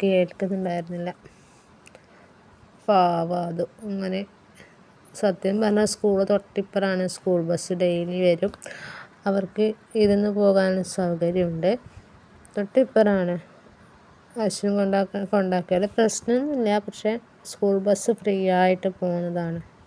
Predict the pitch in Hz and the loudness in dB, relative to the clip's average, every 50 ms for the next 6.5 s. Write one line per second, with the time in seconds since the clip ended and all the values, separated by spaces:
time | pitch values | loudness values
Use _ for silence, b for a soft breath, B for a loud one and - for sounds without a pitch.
0 | - - _ - 196 190 185 185 180 180 180 185 190 190 B B B B B B | -20 -18 _ -6 -4 -2 -2 -2 -2 -2 -2 -2 -4 -6 B B B B B B
1 | - - 202 190 - - - 202 196 190 196 196 202 208 220 208 196 185 185 - | -8 -4 -4 -4 -4 -2 -2 0 0 2 2 2 2 2 2 2 2 0 0 2
2 | 196 190 185 180 180 185 185 - 202 - - 202 196 190 180 - - 208 202 202 | 2 2 2 2 0 -2 -2 -4 -6 -4 -2 -2 -2 -2 -2 -4 -2 0 0 2
3 | 190 185 185 185 185 180 - 190 180 170 170 175 175 170 - B B B B B | 2 4 2 2 0 -2 -2 -4 -2 -2 -2 -4 -6 -8 -12 B B B B B
4 | B B B B B _ - 190 185 185 190 185 180 175 190 196 190 190 180 165 | B B B B B _ -8 -4 -2 0 2 2 2 2 4 4 4 4 4 4
5 | - - 202 196 - - 208 190 190 190 196 196 190 - 190 190 190 196 190 - | 2 0 -2 -2 0 2 2 2 2 2 0 0 0 0 2 4 4 4 2 0
6 | - - - 226 208 202 202 - 226 | -4 -4 0 2 2 2 2 4 4